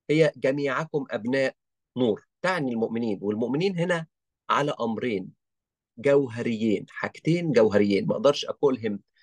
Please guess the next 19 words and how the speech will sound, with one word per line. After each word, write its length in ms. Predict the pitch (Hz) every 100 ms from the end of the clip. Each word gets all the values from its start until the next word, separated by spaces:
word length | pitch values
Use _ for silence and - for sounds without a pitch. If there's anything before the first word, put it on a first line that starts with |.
| _
ما 60 | 107
أقدرش 300 | 107 143 -
أسميه 420 | - 113 110 120
مؤمن 380 | 131 160 160 160 - _ _ -
غير 460 | 101 175 185 - _ _ -
بحاجتين 800 | - - 117 - - 180 175 160
مهمين 500 | 120 117 120 151 143
جدًا، 320 | 135 113 117
جدًا، 340 | 110 123 110 113
جدًا 320 | 110 117 110
جوهريين. 460 | 107 110 98 92 - _ _ _ _ -
مؤمنين 640 | 165 208 165 165 226 233 208
بإيه؟ 420 | 120 - 127 98 _ _ _ _
طبعًا 260 | 143 135 101
مؤمنين 460 | 104 107 120 156
بالمسيح 500 | 131 117 113 139 -
إنه 140 | 110 113
ابن 140 | 113
الله، 320 | 107 110 95